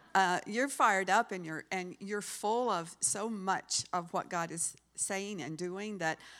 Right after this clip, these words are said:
I could just sit and listen to you. Um, you know, the, the image there of, of the guy jumping off and then hammering the thing. My husband, bless his heart,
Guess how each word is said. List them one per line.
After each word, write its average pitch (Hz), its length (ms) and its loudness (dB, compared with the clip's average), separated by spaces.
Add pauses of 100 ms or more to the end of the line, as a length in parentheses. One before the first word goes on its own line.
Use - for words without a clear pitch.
(160)
I 208 60 -4
could 226 160 -6
just 185 200 -2
sit - 360 -2
and 175 320 -8
listen 180 400 -4
to - 220 -4
you. 165 420 -4 (460)
Um, 175 360 0
you 226 160 -2
know, 190 140 4
the, 175 280 0
the 165 280 -4 (140)
image 240 400 2
there 170 260 2
of, 156 220 -6 (100)
of 165 420 -4
the 160 360 -2
guy 190 500 2 (140)
jumping 180 520 -2
off 175 320 0
and 160 160 -4
then 160 300 -4 (280)
hammering 196 580 -2
the 156 340 -4
thing. 196 380 -2 (640)
My 269 220 6
husband, 214 840 2
bless 196 300 -4
his 233 120 0
heart, 202 320 2